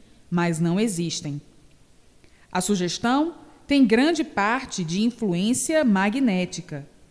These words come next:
fazendo com que o vivente enxergue essas fantasias debaixo do poder magnético.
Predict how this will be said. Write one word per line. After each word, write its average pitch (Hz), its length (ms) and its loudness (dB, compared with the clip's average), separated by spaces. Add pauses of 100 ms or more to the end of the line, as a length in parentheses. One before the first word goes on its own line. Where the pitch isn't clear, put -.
(340)
fazendo 190 640 2
com 135 220 2
que 247 120 -2
o 214 80 4
vivente 190 880 0
enxergue 196 760 2
essas 175 400 -4
fantasias 214 920 -2 (380)
debaixo 185 640 0
do 302 120 -2
poder 254 440 2
magnético. 202 840 0